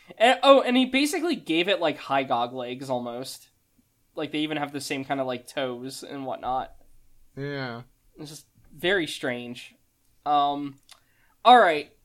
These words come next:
Speaker 1: all those out of the way, let's talk about the Ultron Gundam. So, the Ultron Gundam, uh, is the upgrade, the mid-season upgrade that,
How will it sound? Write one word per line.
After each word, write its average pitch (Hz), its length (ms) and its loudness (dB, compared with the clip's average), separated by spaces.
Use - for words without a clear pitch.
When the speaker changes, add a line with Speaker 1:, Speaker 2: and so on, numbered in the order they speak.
Speaker 1:
all 214 180 4
those 185 220 2
out 160 120 6
of 151 60 2
the 151 80 0
way, 147 240 0
let's 156 200 -8
talk 170 180 0
about 151 420 0
the 147 380 -6
Ultron 165 500 2
Gundam. 117 680 -4
So, 240 320 2
the 196 260 -8
Ultron 233 460 2
Gundam, 175 460 -4
uh, 131 280 -2
is 156 920 -4
the 156 360 -10
upgrade, 117 420 -8
the 127 80 -10
mid-season 135 480 -8
upgrade 120 420 -8
that, 117 300 -10